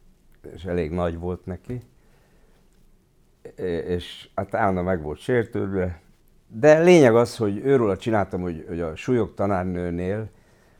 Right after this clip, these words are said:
ő hogy mond verset. Hogy fáradjon föl, mondja a súlyok tanárnő. Fáradt vagyok, az biztos. Tehát e-, ez a Berki paródiám volt. És azt mondja, „Na mi volt mára?”, kérdezi a tanárnő. „Mi volt mára?” Azt mondja, „Én mondjam meg.”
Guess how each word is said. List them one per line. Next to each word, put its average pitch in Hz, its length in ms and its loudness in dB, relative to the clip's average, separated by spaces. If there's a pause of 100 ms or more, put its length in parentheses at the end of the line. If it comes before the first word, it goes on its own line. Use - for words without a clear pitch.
(280)
ő 92 180 -2
hogy 92 240 0
mond 85 240 -6
verset. 76 720 -10
Hogy - 220 -20
fáradjon 82 640 2
föl, 98 460 -4
mondja 87 220 -6
a 71 40 -10
súlyok 76 340 -12
tanárnő. - 440 -14 (380)
Fáradt 120 560 8
vagyok, 104 380 -4
az 117 200 4
biztos. 110 480 -2 (580)
Tehát 98 220 -8 (100)
e-, 123 200 -4
ez 113 180 4
a 113 160 8
Berki 107 360 6
paródiám 78 760 -4
volt. 76 200 -20
És - 60 -20 (240)
azt - 180 -20
mondja, 98 300 -8
„Na 104 100 -8
mi 131 140 2
volt 98 300 2
mára?”, 85 260 -2
kérdezi 90 360 -2
a 85 80 -4
tanárnő. 82 440 -6 (440)
„Mi 240 100 10
volt 110 340 6
mára?” 101 400 0 (240)
Azt - 100 -20
mondja, - 200 -6
„Én 90 100 -2
mondjam 90 400 0
meg.” 80 240 -10